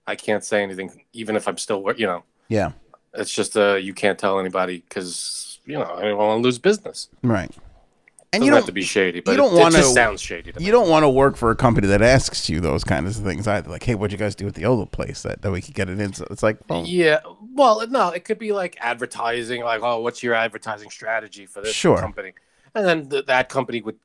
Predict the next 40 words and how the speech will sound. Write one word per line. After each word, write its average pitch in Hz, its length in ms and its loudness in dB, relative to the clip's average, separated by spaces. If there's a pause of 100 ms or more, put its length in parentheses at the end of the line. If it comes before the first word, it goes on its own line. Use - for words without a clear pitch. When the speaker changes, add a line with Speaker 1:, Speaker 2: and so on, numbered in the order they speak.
(100)
Speaker 1:
sneak 135 460 -4
in 123 220 2
and 107 140 -6
take 107 280 -8
the 101 140 -10
business 95 380 -12
from 98 200 -10
you. 101 160 -10
Who 143 80 -6
knows? 87 360 -12 (260)
Speaker 2:
Yeah. 85 200 -4 (420)
Speaker 1:
"What - 100 -8
are 220 40 -2
you 104 100 -2
charging 107 480 2
for 104 120 -2
this?" 104 440 -2
This 101 160 -14
kind 85 200 -14
of - 120 -20
stuff. - 500 -20
Speaker 2:
Well, 147 140 2
so 180 200 6
there's 180 220 6
a 185 60 4
couple 226 200 6
little 180 200 8
things. 151 200 6
There's 127 160 4
a 117 40 0
couple 127 180 6
of 113 60 4
major 104 220 2
things. 92 200 -4
Here's 165 240 2
one 135 220 8
of 120 60 4
the 104 80 6
major 92 300 0
things. - 460 -10